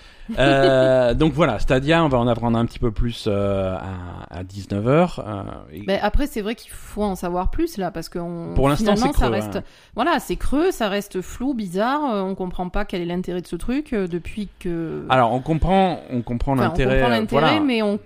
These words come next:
Speaker 2: on voit mal comment, euh, un, un, un,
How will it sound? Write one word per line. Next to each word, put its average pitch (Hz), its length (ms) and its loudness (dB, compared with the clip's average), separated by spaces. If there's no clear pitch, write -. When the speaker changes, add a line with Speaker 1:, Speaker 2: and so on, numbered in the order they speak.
Speaker 2:
on 185 140 -6
voit 185 180 -2
mal 240 280 0
comment, 226 500 2
euh, 180 800 -4
un, 110 320 -10
un, 190 60 -8
un, 175 360 -8